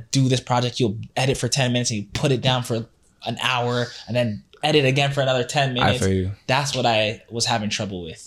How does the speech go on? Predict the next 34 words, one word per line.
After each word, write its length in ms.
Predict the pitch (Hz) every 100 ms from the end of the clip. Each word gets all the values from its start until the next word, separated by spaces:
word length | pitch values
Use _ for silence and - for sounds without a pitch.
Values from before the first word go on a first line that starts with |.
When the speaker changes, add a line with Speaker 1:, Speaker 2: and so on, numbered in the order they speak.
| 95
Speaker 2:
I 60 |
feel 180 | 92 92
you. 240 | 92 90 78
I 120 | 101
don't 100 | 110
know. 260 | 117 98 98
I'm 160 | 87 107
at, 180 | 110 -
like, 140 | 104
I 220 | 98 76
definitely 240 | 101 117 107
feel 120 | 117
you're 80 | 104
coming 240 | 104 101
from. 300 | 101 101 101 104
Can 140 | 104
I 40 |
say 140 | 104 113
one 200 | 104 104
thing 200 | 104 107
to 60 | 110
that? 180 | 120 180
Speaker 1:
Yeah, 80 |
yeah. 200 | 147 104 - - - -
Speaker 2:
So 540 | - - 113 104 101 95 - - - - -
obviously, 480 | 117 131 120 123 113
so 240 | 120 113
people, 600 | 113 - 139 147 131 127
people 240 | - 147 160
have 100 | 151
that 100 | 123
mindset 240 | 113 113
that's 200 | 107 -
cool, 500 | - - 131 120 101